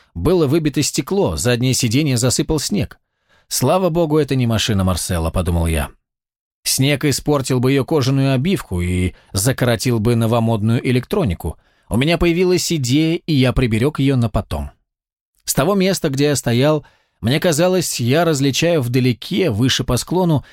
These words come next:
очертания хозяйственного сарая. Расстояние было слишком большое, так что это явно не автомобиль, слишком угловатое, так что это и не медведь.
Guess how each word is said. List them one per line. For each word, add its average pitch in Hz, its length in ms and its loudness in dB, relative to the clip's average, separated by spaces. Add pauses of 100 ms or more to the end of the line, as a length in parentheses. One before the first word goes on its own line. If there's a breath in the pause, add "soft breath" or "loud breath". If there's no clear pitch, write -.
(140 loud breath)
очертания 151 680 0
хозяйственного 127 760 0
сарая. 127 480 -2 (340)
Расстояние 120 640 0
было 123 260 2
слишком 123 600 0
большое, 135 600 -2 (500 soft breath)
так 170 160 0
что - 160 -2
это 175 220 0
явно 127 460 2
не 107 140 2
автомобиль, 113 760 0 (140)
слишком 131 520 0
угловатое, 120 720 0
так 117 220 -4
что - 140 -2
это 110 180 0
и 110 100 2
не 110 140 2
медведь. 95 520 0